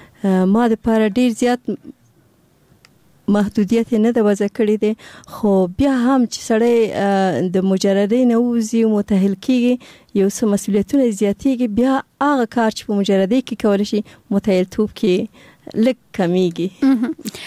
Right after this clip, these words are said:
Speaker 2: له هلمنده به یوه اړیکه راواخلو. مهرباني وکړئ.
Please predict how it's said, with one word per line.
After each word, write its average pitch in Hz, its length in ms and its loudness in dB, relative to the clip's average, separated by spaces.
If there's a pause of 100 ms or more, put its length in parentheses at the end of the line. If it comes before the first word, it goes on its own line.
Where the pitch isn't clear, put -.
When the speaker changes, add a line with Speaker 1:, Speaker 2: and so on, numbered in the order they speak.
(300)
Speaker 2:
له 285 260 0
هلمنده 311 380 4
به 262 120 -2
یوه 269 280 2
اړیکه 285 180 -2
راواخلو. 262 600 0
مهرباني 254 540 2
وکړئ. 311 300 0